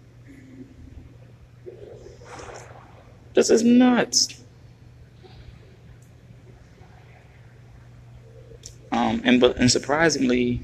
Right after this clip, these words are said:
I, I wouldn't, I wouldn't be surprised if this person has seen the Gates of Hell, um, because the, the pieces actually look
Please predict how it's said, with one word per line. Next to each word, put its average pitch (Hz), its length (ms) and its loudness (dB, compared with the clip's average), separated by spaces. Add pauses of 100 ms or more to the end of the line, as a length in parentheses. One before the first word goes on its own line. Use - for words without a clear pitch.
(840)
I, 123 100 0
I 123 180 4
wouldn't, 131 340 2
I 123 200 4
wouldn't 147 260 0
be 156 60 0
surprised 139 500 2
if 135 120 -6
this - 260 -2 (200)
person 143 300 -2
has 127 120 6
seen 143 260 4
the 120 60 2
Gates 101 300 2
of 104 100 -4
Hell, 101 480 -4 (600)
um, - 500 -4 (520)
because 104 400 0
the, 104 280 -2
the - 120 -10
pieces 131 420 0
actually 110 680 -2
look - 460 -4